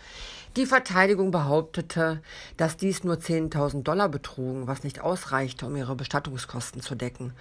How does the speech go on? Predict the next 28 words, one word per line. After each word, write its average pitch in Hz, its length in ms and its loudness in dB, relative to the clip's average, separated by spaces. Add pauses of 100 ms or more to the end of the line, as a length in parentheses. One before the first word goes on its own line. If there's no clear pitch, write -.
(320)
Außerdem 151 420 2
fragten 143 380 4
sie, 139 140 2
warum 139 300 2
sie 151 80 -4
denn, 143 200 2
wenn 139 140 2
sie 139 60 -4
bereit 135 480 2
war, 135 100 4
für 135 160 -6
Geld 160 240 2
zu - 140 -4
morden, 143 380 2
nicht 143 120 0
stattdessen 156 500 2
ihren 139 200 -4
Ehemann 143 440 0
getötet 131 520 -4
hat, 139 180 0
der 147 60 6
eine 143 140 4
Lebensversicherung 151 640 0
von 139 320 0
achthunderttausend 165 800 2
Dollar 175 220 6
abgeschlossen 120 600 -2
hatte. 123 340 -2